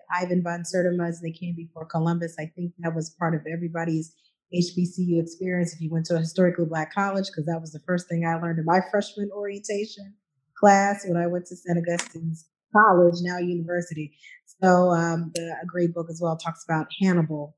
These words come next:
if memory serves me right. Anywho, again, uh, we will be sending out a resource list of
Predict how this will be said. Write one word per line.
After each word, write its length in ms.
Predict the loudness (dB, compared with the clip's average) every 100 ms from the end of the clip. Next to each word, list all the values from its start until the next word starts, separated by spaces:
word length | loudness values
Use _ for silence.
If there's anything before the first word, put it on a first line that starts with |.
| _
if 80 | -6
memory 340 | -2 0 0 -2
serves 300 | -4 -6 -8
me 120 | -4
right. 260 | -2 -2 -6 -14 -20 -20 _ 8
Anywho, 460 | 10 12 10 6 2 0
again, 600 | 2 4 4 4 2 -2 -6 -2
uh, 240 | 2 2 2
we 200 | 0 0 0
will 120 | -2
be 200 | -2 -4
sending 500 | 0 2 2 2 2
out 200 | 4 2 -2
a 40 |
resource 500 | -4 -4 0 -2 -2
list 400 | -6 -4 -6 -12 -14 -6
of 340 | -2 -2 -4